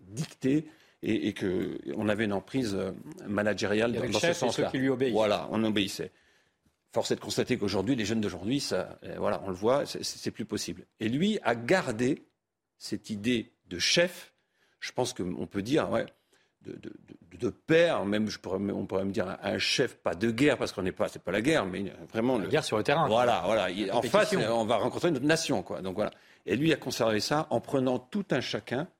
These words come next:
Speaker 1: et, en, et non plus quelque chose de, de collectif imposé, mais d'imposer individuellement la, la même chose, euh, dans la relation. Euh, on parlait d'amour tout à l'heure, mais vraiment dans la dimension humaine de chaque
Speaker 2: Il y a une
Speaker 1: personne.
Speaker 2: dimension
Speaker 1: Et c'est
Speaker 2: fraternelle.
Speaker 1: Voilà. Tout en conservant ses idées, hein, ses idées de gagneur.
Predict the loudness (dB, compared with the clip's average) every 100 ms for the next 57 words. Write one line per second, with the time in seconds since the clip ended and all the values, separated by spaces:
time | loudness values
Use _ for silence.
0 | _ _ _ -2 -2 0 0 2 0 -4
1 | -2 -2 -2 -4 -2 -4 -4 -4 -4 0
2 | -2 0 0 0 0 0 2 2 2 0
3 | 0 -8 _ 0 2 2 2 2 2 0
4 | 2 2 4 2 2 2 4 4 2 0
5 | 0 2 2 0 2 2 0 -6 -20 _
6 | -12 -8 0 2 4 4 2 2 0 -2
7 | -8 _ -10 -4 -2 -2 -2 0 2 2
8 | 2 0 -4 -2 0 0 -2 0 2 2
9 | 0 -6 _ -6 -2 0 0 0 -4 -2
10 | 2 4 4 2 0 0 -2 -4 -4 -2
11 | 0 0 0 2 0 2 2 4 4 2
12 | -2 -14 _ 0 4 4 2 2 4 4
13 | 4 0 -2 -2 0 2 0 -2 -6 -4
14 | -2 -2 0 0 -2 -8